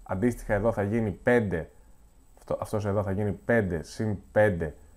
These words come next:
συν τέσσερα συν τέσσερα. Θα γίνει δεκαοκτώ. Επαναλαμβάνω τη διαδικασία που έδειξα πριν και θα γίνει αντίστοιχα, αθροίζοντας αυτούς τους κόμβους, θα γίνει δεκαεννιά, ενώ αυτό θα γίνει τριάντα τέσσερα. Εδώ βλέπουμε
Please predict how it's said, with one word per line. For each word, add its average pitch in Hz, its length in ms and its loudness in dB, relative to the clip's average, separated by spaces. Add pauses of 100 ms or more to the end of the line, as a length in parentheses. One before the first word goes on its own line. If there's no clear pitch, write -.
(220)
συν 101 320 -4
τέσσερα 95 600 0
συν 95 360 -6
τέσσερα. 98 600 -2 (2000)
Θα 123 100 0
γίνει 151 280 4
δεκαοκτώ. 131 880 0
Επαναλαμβάνω 135 580 2
τη 170 80 -6
διαδικασία 151 640 -2
που 135 80 -2
έδειξα 127 320 -2
πριν 151 380 -2 (420)
και 135 80 -6
θα 131 120 -2
γίνει 151 360 2
αντίστοιχα, 139 520 2
αθροίζοντας 123 540 0
αυτούς 113 220 -6
τους - 100 -18
κόμβους, 123 300 -2
θα 107 80 -2
γίνει 120 180 0
δεκαεννιά, 107 480 0
ενώ 120 120 4
αυτό 113 160 -4
θα 117 80 -4
γίνει 117 160 0
τριάντα 95 260 0
τέσσερα. 151 540 0 (1800)
Εδώ 139 260 6
βλέπουμε 170 760 2